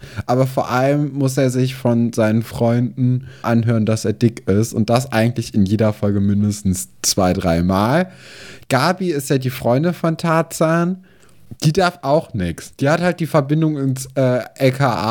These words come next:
A, weil ihr Papa ja da, äh, Kommissar ist. Und sonst, sobald es irgendwie spannend wird, muss sie halt nach Hause gehen, weil das für Frauen zu gefährlich ist.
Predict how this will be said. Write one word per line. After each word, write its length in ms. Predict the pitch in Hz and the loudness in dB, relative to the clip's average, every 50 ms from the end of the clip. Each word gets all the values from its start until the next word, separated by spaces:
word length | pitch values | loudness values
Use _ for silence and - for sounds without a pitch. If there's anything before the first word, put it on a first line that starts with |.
| 123 135 170 | 2 2 2
A, 80 | 185 185 - | 0 -2 -2
weil 120 | 143 113 | -2 0
ihr 100 | 113 110 | 0 -2
Papa 400 | 104 - - 127 120 127 131 135 | -2 -2 0 0 0 2 2 2
ja 240 | 151 151 147 143 151 | 2 2 2 0 0
da, 760 | 147 151 147 147 147 151 139 - 143 147 143 147 147 139 135 123 | 0 0 0 2 2 0 -2 -2 -2 0 0 0 0 0 -2 -4
äh, 160 | 92 95 107 - - | -6 -6 -8 -8 -4
Kommissar 720 | - 143 135 131 127 131 - - 113 117 131 143 - - | -2 0 2 2 2 0 0 0 2 2 2 0 0 0
ist. 300 | 170 185 214 220 - - - - - - - - - - - - | 0 -2 -2 -2 -6 -18 -20 -20 -18 -18 -16 -16 -16 -18 -14 -4
Und 220 | - 143 139 127 135 | 0 0 0 2 2
sonst, 260 | 139 143 156 175 175 | 2 2 0 0 -2
sobald 320 | 151 131 135 135 139 147 | -4 -2 0 0 0 0
es 120 | 147 147 - | 0 -4 -4
irgendwie 260 | 143 143 131 139 135 | -4 -4 -2 -2 -4
spannend 480 | 131 - - 127 123 139 151 147 147 156 | -2 0 0 2 2 2 0 0 -2 0
wird, 240 | 156 156 151 147 - _ _ - | 0 2 2 0 -2 _ _ -4
muss 280 | 127 131 135 135 131 - | 0 2 2 2 2 0
sie 100 | 135 131 | 0 0
halt 160 | 131 - - | 0 0 0
nach 160 | 117 113 113 | -2 -2 0
Hause 340 | 120 120 127 131 127 131 113 | 0 2 2 0 -2 -4 -6
gehen, 300 | 104 107 110 110 113 110 | -2 0 0 2 2 2
weil 120 | 107 107 | 2 2
das 180 | 110 110 107 - | 2 0 0 -2
für 140 | - 110 104 | -2 -4 -4
Frauen 420 | - - - 110 110 110 117 113 | -2 -2 0 2 2 2 0 -2
zu 120 | - - 104 | -4 -8 -10
gefährlich 640 | - - - - 107 104 110 110 104 110 - - - | -10 -6 -2 0 2 2 2 2 0 -2 -4 -6 -2
ist. 320 | - 92 110 127 - | 0 2 2 2 0